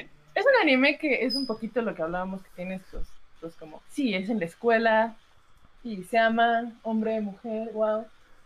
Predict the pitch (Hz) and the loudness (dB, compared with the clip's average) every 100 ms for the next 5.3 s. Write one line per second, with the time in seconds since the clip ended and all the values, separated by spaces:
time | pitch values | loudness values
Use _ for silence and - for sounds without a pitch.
0 | - 247 247 247 254 277 - 220 202 190 | 2 6 8 6 6 4 2 -4 -2 -4
1 | 196 190 196 208 208 208 185 - 190 180 | -4 0 2 4 2 -4 -12 -10 -8 -6
2 | 165 165 165 165 165 - 170 - - 165 | -8 -10 -14 -16 -16 -14 -14 -14 -10 -10
3 | 165 - 160 147 156 - 156 165 165 170 | -10 -12 -10 -10 -12 -18 -14 -12 -14 -14
4 | 160 - 165 - 190 - 185 180 175 170 | -14 -12 -12 -14 -16 -14 -12 -12 -8 -4
5 | 170 160 160 | -2 -2 -6